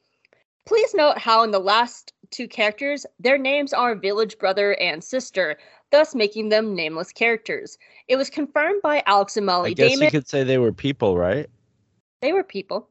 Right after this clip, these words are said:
Speaker 2: So they were the village people.
Speaker 1: Oh.
Speaker 2: Thank you. I'll mute out.
Speaker 1: Oh, I liked that one. <laughs> That was a good one. <laughs> It got me, like, right in the warm fuzzies.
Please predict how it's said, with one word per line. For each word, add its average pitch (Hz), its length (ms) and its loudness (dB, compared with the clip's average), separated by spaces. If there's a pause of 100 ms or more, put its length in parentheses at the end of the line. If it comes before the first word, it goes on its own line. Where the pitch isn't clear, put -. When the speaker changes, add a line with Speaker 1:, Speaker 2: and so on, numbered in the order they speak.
(480)
Speaker 2:
So 107 180 -6
they 104 100 -4
were 104 120 -2
the 113 100 -8
village 156 440 -8
people. - 360 -12 (560)
Speaker 1:
Oh. 196 1120 -2 (280)
Speaker 2:
Thank 98 260 -4
you. 95 260 0
I'll 92 220 0
mute 90 340 0
out. 82 240 2 (440)
Speaker 1:
Oh, 202 840 0
I 269 120 -2
liked 226 220 0
that 180 220 0
one. 185 260 -4 (140)
<laughs> 571 160 -14
That - 160 2
was 302 100 2
a 254 60 -4
good 202 200 2
one. 190 240 2
<laughs> 320 40 0 (560)
It 427 360 4
got 359 160 6
me, 339 120 -2
like, 294 200 2
right 233 160 0
in 240 80 -10
the 233 60 -6
warm 196 280 -6
fuzzies. 202 560 -14